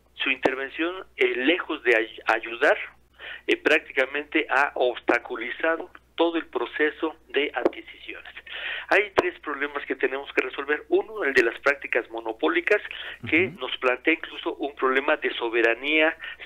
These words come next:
Speaker 1: sanitaria en el país. Ahora el presidente estuvo anunciando en los días recientes que, eh,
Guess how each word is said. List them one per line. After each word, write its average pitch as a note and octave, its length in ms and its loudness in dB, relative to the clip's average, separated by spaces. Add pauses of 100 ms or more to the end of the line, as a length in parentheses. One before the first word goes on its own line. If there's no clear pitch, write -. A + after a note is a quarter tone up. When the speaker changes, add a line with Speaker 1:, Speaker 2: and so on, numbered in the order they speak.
Speaker 1:
sanitaria B2+ 600 0
en B2+ 80 -4
el B2 100 2
país. C#3+ 320 0 (460)
Ahora C#3 240 6
el D3 40 4
presidente D3 720 0 (140)
estuvo B2 300 0
anunciando C3 460 0
en B2+ 100 -6
los G#2 260 -8
días G#2+ 200 4
recientes C#3 480 -4 (360)
que, C#3+ 380 2 (340)
eh, A#2 640 2